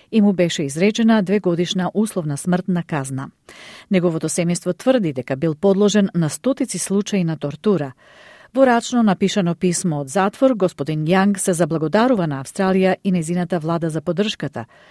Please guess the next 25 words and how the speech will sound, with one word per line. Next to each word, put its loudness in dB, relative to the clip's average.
велејќи 2
дека 0
таа -2
му -4
помогнала 2
да 0
издржи 2
неописливо -2
страдање. -2
Тој 0
пишува 0
дека -2
длабоко 0
ја 2
сака -2
Австралија 2
и -2
ги 0
цени 2
и -2
ги -4
брани 2
незините -4
основни 0
вредности. -8